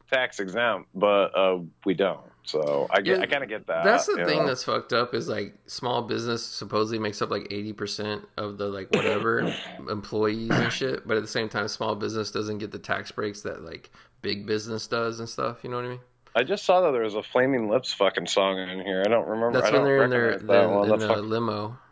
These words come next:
Speaker 1: Oh,
Speaker 2: Yeah.
Speaker 1: that's awesome.
Speaker 2: Yeah.
Speaker 1: Okay, cool. Shit, yeah.
Speaker 2: I like how it says filmed entirely in Burnfield, U S A, and I'm like, I don't think that was the name of the city. <laughs>
Speaker 1: Wasn't there, uh, wasn't there a Ministry? There was a Ministry
Speaker 2: There
Speaker 1: song
Speaker 2: was.
Speaker 1: too at the
Speaker 2: Dun-dun-dun,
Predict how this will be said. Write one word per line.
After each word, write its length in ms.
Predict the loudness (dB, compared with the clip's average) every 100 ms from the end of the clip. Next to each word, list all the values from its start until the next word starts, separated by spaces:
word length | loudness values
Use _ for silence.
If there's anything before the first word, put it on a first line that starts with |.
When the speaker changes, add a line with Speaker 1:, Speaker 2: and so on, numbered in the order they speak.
| _ _ _ _ 2
Speaker 1:
Oh, 240 | 4 6
Speaker 2:
Yeah. 40 | 2
Speaker 1:
that's 160 | 0 0
awesome. 640 | 2 4 2 0 0 0
Speaker 2:
Yeah. 40 | -2
Speaker 1:
Okay, 320 | 0 2 0
cool. 460 | 4 4 4 2 -2
Shit, 460 | -2 2 4 4 2
yeah. 300 | 4 6 6 2 _ _ -20 _ _
Speaker 2:
I 60 | 2
like 140 | 4
how 100 | 4
it 60 | 4
says 240 | 2 -2
filmed 320 | -2 -2 -2 -2
entirely 560 | -4 0 0 0 -2
in 180 | -6 -6
Burnfield, 580 | -8 -8 -10 -6 -6 -6
U 180 | -6 -8
S 160 | -8
A, 180 | -10 -8
and 80 | -8
I'm 100 | -10
like, 280 | -10 -12 -10
I 80 | -6
don't 160 | -6 -6
think 160 | -10
that 120 | -6 -6
was 180 | -6
the 80 | -6
name 200 | -8 -8
of 60 | -8
the 60 | -4
city. 580 | -4 -4 -10 -8 -8 -4
<laughs> 480 | -6 -4 -8 -8 0
Speaker 1:
Wasn't 320 | 0 0 0
there, 320 | 4 6 6
uh, 300 | 8 8 6
wasn't 320 | 2 -4 -4 0
there 140 | 2
a 40 | 2
Ministry? 580 | -2 -4 -4 0 0 4
There 100 | 2
was 120 | 2
a 60 |
Ministry 480 | -4 -2 -2 -2 -2
Speaker 2:
There 100 | 2
Speaker 1:
song 280 | 4 2 2
Speaker 2:
was. 100 | 4
Speaker 1:
too 180 | 4 4
at 60 | 2
the 60 |
Speaker 2:
Dun-dun-dun, 260 | -2 -2